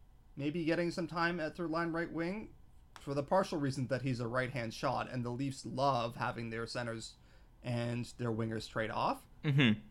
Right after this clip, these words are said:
Speaker 1: Um,
Speaker 2: And he is a natural
Speaker 1: Kerfoot
Speaker 2: center.
Speaker 1: shoots left. Yes, and so if you were thinking, "Okay, maybe if we wanna do the face-off thing," if Shore can do enough to show that he's gonna be useful there, and I think he's a pretty good bottom six player,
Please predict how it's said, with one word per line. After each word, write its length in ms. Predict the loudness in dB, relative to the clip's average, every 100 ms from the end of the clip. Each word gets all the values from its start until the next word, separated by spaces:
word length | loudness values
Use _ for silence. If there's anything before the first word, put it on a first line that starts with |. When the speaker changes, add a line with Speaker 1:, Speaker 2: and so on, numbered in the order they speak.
| -20 -14 -4
Speaker 1:
Um, 240 | 0 6 8
Speaker 2:
And 120 | 12
he 80 | 12
is 100 | 12
a 60 |
natural 340 | 10 10 8 6
Speaker 1:
Kerfoot 180 | 8 10
Speaker 2:
center. 160 | 10 10
Speaker 1:
shoots 280 | 6 6
left. 480 | 4 4 4 -2 -10 -16 -18 -20 -20 -20 -20 -20 -18 -20 -20 -20 -8 4
Yes, 400 | 8 8 4 2
and 220 | 2 4
so 300 | 8 8 8
if 240 | 4 2
you 240 | 6 6 6
were 200 | 6 6
thinking, 340 | 6 6 6
"Okay, 260 | 6 6 6
maybe 260 | 6 4 4
if 100 | 2
we 60 |
wanna 180 | 2 2
do 60 | 0
the 80 | 2
face-off 440 | 2 4 2 2
thing," 240 | 0 -2 -4 -10 -6
if 140 | 0 0
Shore 400 | 2 4 6 6
can 400 | 4 4 4 4
do 320 | 6 8 10
enough 480 | 10 10 10 6 2
to 100 | 2
show 180 | 4 4
that 120 | 4
he's 160 | 0 2
gonna 160 | 2
be 100 | 2
useful 360 | 0 0 -2 0
there, 180 | 2 2
and 200 | 0 0
I 140 | 0
think 160 | 0 -2
he's 160 | -4 -6
a 100 | -10 -12
pretty 180 | -8 -6
good 220 | -6 -4
bottom 260 | -2 -2 -2
six 200 | -4 2
player, 400 | 6 10 8